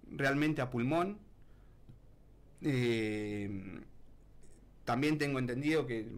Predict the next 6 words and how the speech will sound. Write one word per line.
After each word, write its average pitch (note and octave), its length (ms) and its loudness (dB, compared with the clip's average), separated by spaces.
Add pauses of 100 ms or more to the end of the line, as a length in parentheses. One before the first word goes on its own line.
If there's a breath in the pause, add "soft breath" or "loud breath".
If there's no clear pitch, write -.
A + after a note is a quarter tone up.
(920)
no C3 140 2
hay D3+ 100 4
lugares C3 360 2
para B2 280 0
prepararse B2+ 840 0
académicamente C3 1080 0